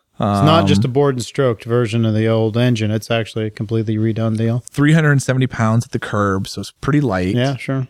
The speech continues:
Speaker 2: They dropped, um, almost a gallon off the fuel tank, just like the Goldwing.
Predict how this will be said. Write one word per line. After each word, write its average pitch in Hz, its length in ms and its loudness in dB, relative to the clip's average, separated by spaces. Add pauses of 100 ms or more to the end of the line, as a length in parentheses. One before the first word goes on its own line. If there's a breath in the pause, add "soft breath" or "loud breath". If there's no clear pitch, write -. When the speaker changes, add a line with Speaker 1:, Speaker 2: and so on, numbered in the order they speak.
Speaker 2:
They 120 140 0
dropped, 113 500 -2
um, 101 600 -2 (720)
almost 160 240 2
a 120 40 0
gallon 101 400 0
off 98 140 -2
the - 80 -12
fuel 101 200 -8
tank, 110 240 0
just - 200 -4
like 117 120 -2
the 123 60 0
Goldwing. 101 500 0